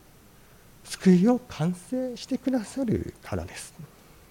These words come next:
主イエス様は、私たちの万物の終わりであり、信仰の歩みのすべてであり、私たちの歩みの終着点となるお方です。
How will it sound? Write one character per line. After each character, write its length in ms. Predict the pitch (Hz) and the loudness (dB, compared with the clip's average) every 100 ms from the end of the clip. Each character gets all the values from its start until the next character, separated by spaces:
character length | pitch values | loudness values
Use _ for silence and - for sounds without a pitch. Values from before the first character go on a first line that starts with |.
| - - - - - - - - - - | -20 -20 -20 -20 -20 -20 -20 -20 -20 -4
主 300 | - 175 127 | 8 10 10
イ 180 | 117 180 | 10 8
エ 80 | |
ス 120 | 180 - | 8 6
様 240 | 175 143 | 2 2
は、 240 | 127 202 - - - - | 2 0 -4 -20 -20 -4
私 280 | - 202 240 | 2 6 6
た 100 | 226 | 6
ち 120 | 190 | 6
の 100 | 175 | 6
万 200 | 143 185 | 8 6
物 220 | 151 135 202 | 6 2 2
の 120 | 262 | 4
終 200 | 226 120 | 6 6
わ 100 | 113 | 4
り 100 | 117 | 4
で 120 | 110 | 0
あ 60 | 95 | -2
り、 80 | - - - - - | -8 -20 -20 -20 -10
信 300 | - 196 165 | 4 6 6
仰 320 | - 190 185 | 6 2 4
の 280 | 202 220 - | 2 0 0
歩 260 | 151 175 185 | 2 2 2
み 160 | 208 | 2
の 200 | 208 104 | 2 0
す 320 | - - - | -4 -10 2
べ 140 | 220 151 | 6 6
て 120 | - | 6
で 160 | 101 95 | -2 0
あ 100 | 113 | -2
り、 80 | 92 - - - - | -2 -14 -20 -20 -2
私 280 | 151 180 233 | 4 6 6
た 120 | 226 | 4
ち 100 | 202 | 4
の 320 | 196 247 294 247 - - - | 4 2 0 -6 -18 -20 2
歩 280 | 185 185 170 | 6 8 8
み 60 | |
の 200 | 196 294 254 | 8 6 2
終 360 | - - 254 | -2 4 4
着 260 | 285 285 - | 6 2 4
点 240 | 180 110 - - - - - - | 4 4 -4 -20 -20 -20 -20 4
と 220 | 202 185 | 8 10
な 180 | 107 131 | 8 8
る 160 | 165 104 | 6 4
お 40 | - | 0
方 240 | 107 95 | -4 -6
で 80 | - | -8
す。 200 | - | -12